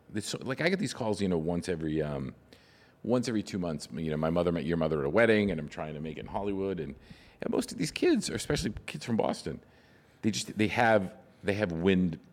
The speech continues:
behind them. You know what I mean? There's, the, the parents are supporting them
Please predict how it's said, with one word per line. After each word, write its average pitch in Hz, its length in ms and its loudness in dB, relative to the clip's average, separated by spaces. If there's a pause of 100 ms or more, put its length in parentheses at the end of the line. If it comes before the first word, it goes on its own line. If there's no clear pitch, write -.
(100)
behind 78 400 -4
them. - 120 -12 (140)
You 87 80 -6
know 85 80 -2
what 82 100 -2
I 80 40 -2
mean? 78 240 -4
There's, 73 260 -4
the, 85 140 -12
the - 160 -12
parents 98 380 0
are 87 40 -2
supporting 87 680 0
them 76 320 -2